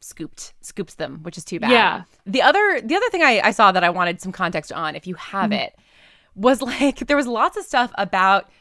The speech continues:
Speaker 1: Karja, the, the Finnish singer,
Speaker 2: Uh-huh.
Speaker 1: and Bohan from a band called Joker Out, which I believe is from Slovenia,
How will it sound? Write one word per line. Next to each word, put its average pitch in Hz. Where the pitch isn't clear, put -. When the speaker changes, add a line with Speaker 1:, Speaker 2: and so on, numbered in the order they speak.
Speaker 1:
Karja, 285
the, 208
the 190
Finnish 196
singer, 156
Speaker 2:
Uh-huh. 202
Speaker 1:
and 185
Bohan 240
from 208
a 185
band 190
called 190
Joker 180
Out, 185
which 190
I 180
believe 170
is 160
from 165
Slovenia, 180